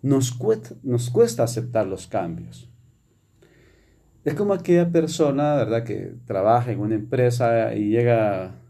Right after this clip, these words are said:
hace un cambio de jefe y dice el jefe, el nuevo jefe, "Bueno, a partir del próximo lunes todos vamos a vestir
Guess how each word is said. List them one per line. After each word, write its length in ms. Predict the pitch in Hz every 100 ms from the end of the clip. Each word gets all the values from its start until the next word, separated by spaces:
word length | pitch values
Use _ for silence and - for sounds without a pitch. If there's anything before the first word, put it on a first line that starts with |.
| -
hace 300 | 117 123 107
un 220 | 104 104
cambio 380 | 127 123 117 110
de 140 | 107
jefe 480 | - 147 147 123 123 - -
y 120 | 110
dice 280 | 113 110 117
el 120 | 110
jefe, 560 | 123 120 123 107 104 - - - -
el 180 | 104
nuevo 240 | 107 127 127
jefe, 260 | 202 175
"Bueno, 280 | 113 117 - - - - - - _
a 160 | 117
partir 380 | 120 127 123 156
del 180 | 139 123
próximo 460 | 123 131 127 131 135
lunes 600 | 170 190 190 180 - _ _
todos 600 | 160 160 165 180 185 -
vamos 280 | 127 127 135
a 60 | 127
vestir 480 | 117 113 180 180